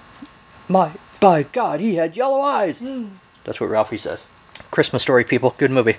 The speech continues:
Speaker 1: Go watch it. I don't care if it is January or May or
Speaker 2: It's still in
Speaker 1: September,
Speaker 2: winter.
Speaker 1: whenever you're listening to this.
Speaker 2: It's still in winter.
Speaker 1: Yep. Different versions of hide and seek are played around the world under a variety of names. One derivative of the game is called sardines,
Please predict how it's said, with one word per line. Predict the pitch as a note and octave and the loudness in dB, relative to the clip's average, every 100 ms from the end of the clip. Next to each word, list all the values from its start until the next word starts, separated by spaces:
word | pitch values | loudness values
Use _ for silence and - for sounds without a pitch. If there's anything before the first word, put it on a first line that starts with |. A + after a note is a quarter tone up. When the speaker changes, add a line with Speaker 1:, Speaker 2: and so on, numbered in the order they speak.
| - | 0
Speaker 1:
Go | B2+ | 2
watch | A#2+ A2+ A2+ | 2 2 -4
it. | - - - - | -12 -20 -12 0
I | |
don't | C3+ - | 0 4
care | A#2+ | 0
if | B2 | 2
it | A#2 | -2
is | - | -2
January | G2 G2+ F#2+ G2 - - - - - | -4 -4 -4 -6 -10 -20 -20 -12 -4
or | G2 - - - | -4 -6 -20 -12
May | A#2 G#2+ G2+ | -4 0 0
or | F#2 | -2
Speaker 2:
It's | F2 - | -8 -12
still | - C4 C4+ | -10 -6 -2
in | |
Speaker 1:
September, | E4+ E4+ A3 F#3+ | 0 0 0 0
Speaker 2:
winter. | B3+ A#3 - G#3 - - | -4 -6 -16 -16 -16 -6
Speaker 1:
whenever | A#2+ G#2+ G#2 | -2 0 0
you're | |
listening | G2+ - F#2+ | -2 -2 -8
to | G2 | -8
this. | G#2 - - - - - - | -10 -12 -20 -20 -20 -20 -20
Speaker 2:
It's | G#3+ - | -18 -16
still | - A#3 C4 C#4+ | -10 -6 -6 -6
in | A#3 F#3+ | -10 -10
winter. | G3 - | -12 -4
Speaker 1:
Yep. | D3 - _ _ _ - _ - - | -2 -2 _ _ _ -20 _ -20 -8
Different | F#3 A3 A3 | -2 0 0
versions | E3+ E3 D#3+ C#3+ | 2 2 2 2
of | A#2+ | 2
hide | D3 C3+ | 2 0
and | |
seek | - C3 B2 | 0 0 0
are | A#2+ | 0
played | B2+ A2+ | 2 2
around | A#2 A2 | 2 0
the | G#2+ | 0
world | D3+ D3+ | 2 2
under | C3 A#2 | 2 2
a | A2 | 0
variety | A2 A#2+ A#2 A2+ | 2 2 2 2
of | G2+ | 0
names. | A#2 - - - | -2 -6 -12 -2
One | D#3 | 0
derivative | F#3 E3+ C#3 C3+ B2+ - - | 2 0 2 2 2 0 -10
of | - B2 | -4 -4
the | - | -2
game | A2+ A#2 A#2 | 0 2 0
is | |
called | - G2+ F2+ | 0 0 0
sardines, | - G#2+ A2 D#3+ G2 G#2+ | 0 0 2 -2 -2 -6